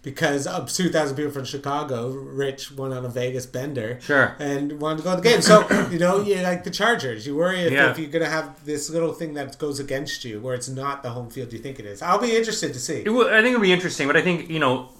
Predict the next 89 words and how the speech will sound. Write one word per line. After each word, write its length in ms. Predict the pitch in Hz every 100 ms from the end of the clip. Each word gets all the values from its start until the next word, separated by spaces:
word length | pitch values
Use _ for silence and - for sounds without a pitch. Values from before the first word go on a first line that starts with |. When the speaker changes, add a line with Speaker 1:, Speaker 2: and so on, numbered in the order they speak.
| - - - -
Speaker 2:
on 140 | 160 147
a 40 |
Sunday, 560 | - 170 165 151 131 123
you 160 | 127 127
know, 180 | 120 120 - - - 123
a 60 |
lot 140 | 139 127
of 40 |
people 220 | 147 135
who 160 | 131 123
get 180 | 139 -
Sundays 320 | 147 139 127
off 280 | 143 180 120
are 140 | 117
bar 200 | 117 127
and 100 | 117
restaurant 380 | 117 127 113 98
workers 300 | 98 107 95
in 80 | 98
Las 200 | 95 -
Vegas, 260 | 110 110 104
like 80 |
in 80 | 101
any, 320 | 113 104 92 -
any 200 | 113 113
industry 320 | 101 98 110
town. 240 | 104 131 143
So 140 | 180
who 160 | 165 214
knows? 280 | 208 180 107
It 80 | -
could 160 | 143
be 80 | 135
that 120 | 135
it 120 | 131
is 140 | 151 160
gonna 140 | 113
be 80 | 104
filled 260 | 110 107 107
with 100 | 104
some 320 | 127 120 -
Vegas 320 | 113 107 101
locals, 340 | 107 104 143
but 200 | 139 147 - - -
Vegas 300 | 151 151 143
local 360 | 147 139 143 127
is, 200 | 123 - -
Speaker 1:
Ugh, 180 | 143 131
it's 100 | 117
Speaker 2:
is 100 | 135
sort 140 | 175 165
Speaker 1:
gonna 100 | 165
Speaker 2:
of, 40 |
Speaker 1:
be 60 | 139
a 20 |
disaster. 280 | 135 151 139
Speaker 2:
uh, 200 | 135 135
Speaker 1:
It's 100 | 131
gonna 120 | 151 147
be 60 |
Speaker 2:
yeah. 240 | 147 131 113
Speaker 1:
a 40 |
disaster 600 | 127 110 120 127 - 127
zone. 400 | 104 107 107 113
That's 340 | 127 156 180 -
gonna 140 | 135
be 100 | 131
a 60 | 117
place 300 | 135 113 110
of 100 | -
fights. 480 | 135 110 - -
Speaker 2:
That's 260 | 165 156 165
gonna 140 | 165
be 120 | 156 147
a 40 |
place 200 | 160 196
Speaker 1:
<laughs> 0 |
Speaker 2:
of 100 | 165
fights, 340 | 160 139 131 170
and, 160 | 170
and 140 | 180 202
also 280 | 196 190
betting, 400 | 127 131 147 160
and 140 | 160 151
you 220 | 151 160
also 240 | 170 170
have 80 | 156
to 80 | 151
wonder 340 | 160 156 151